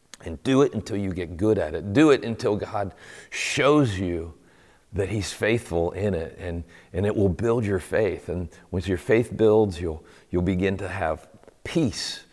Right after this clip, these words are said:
And as you begin to have peace, you'll be a more solid human being, mentally, emotionally, spiritually, and otherwise. It's kinda like, kinda like running. Nobody likes to run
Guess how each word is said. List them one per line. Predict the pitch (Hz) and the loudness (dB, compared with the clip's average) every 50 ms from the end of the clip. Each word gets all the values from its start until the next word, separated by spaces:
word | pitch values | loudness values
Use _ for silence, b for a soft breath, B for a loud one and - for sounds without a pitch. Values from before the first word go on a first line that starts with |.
| b b b b b b _ _ _ b b b b b | b b b b b b _ _ _ b b b b b
And | - 98 104 101 | 2 4 4 6
as | 104 101 95 87 | 6 4 4 4
you | 104 104 | 4 4
begin | 92 107 107 107 113 104 | 4 4 4 4 4 4
to | 90 87 | 4 4
have | 110 113 92 92 - - - | 4 6 4 2 2 -4 -8
peace, | - - 156 139 110 - - | 0 2 4 4 4 2 0
you'll | - 104 | 0 0
be | 101 92 101 98 | 2 2 2 0
a | 98 87 | 0 -2
more | 92 104 107 101 107 107 | -2 -2 -2 -2 -2 -4
solid | - - - - - - 120 107 92 90 | -6 -8 -6 -4 0 2 2 2 2 2
human | 95 110 95 95 92 90 | 0 -2 -2 -2 -2 0
being, | 87 113 123 127 104 90 87 90 | 0 0 2 2 2 0 -2 -2
mentally, | 95 117 120 120 - 113 95 92 85 | -2 -2 -4 -2 -2 0 0 0 0
emotionally, | 85 92 98 107 120 123 - - 95 92 87 85 85 | -2 -2 0 0 0 0 0 -2 -4 -4 -4 -4 -6
spiritually, | - - - - - 120 113 98 - - 73 82 | -8 -10 -4 0 2 2 2 2 -2 -4 -4 -4
and | 80 78 | -4 -4
otherwise. | 87 95 95 85 80 80 80 82 85 - 87 - - | -4 -4 -4 -4 -4 -6 -10 -12 -12 -14 -16 -16 -14
It's | 101 - | -14 -10
kinda | - - 175 180 196 | 0 2 2 2 4
like, | 180 151 127 113 - - B B B B B B B B | 4 4 4 2 0 -2 B B B B B B B B
kinda | - - 185 | 4 6 6
like | 185 151 117 | 8 8 8
running. | 107 98 110 127 131 113 92 92 | 8 8 8 8 8 6 4 2
Nobody | 107 147 190 175 202 175 147 131 | 4 4 6 6 8 8 8 10
likes | 120 117 120 117 - - | 10 8 6 6 2 2
to | - 113 | 4 4
run | 101 92 101 120 120 110 95 85 76 73 71 71 | 4 6 6 6 6 6 4 2 -2 -4 -8 -12